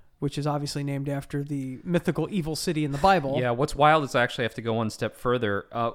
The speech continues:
Speaker 2: so this whole game takes place in an alternate past.
Speaker 1: Yes.
Speaker 2: Um, basically,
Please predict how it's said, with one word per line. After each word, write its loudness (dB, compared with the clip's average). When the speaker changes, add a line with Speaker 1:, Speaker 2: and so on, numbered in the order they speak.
Speaker 2:
so 0
this 0
whole -2
game 0
takes -4
place -2
in -4
an -4
alternate 0
past. -4
Speaker 1:
Yes. -12
Speaker 2:
Um, 0
basically, 0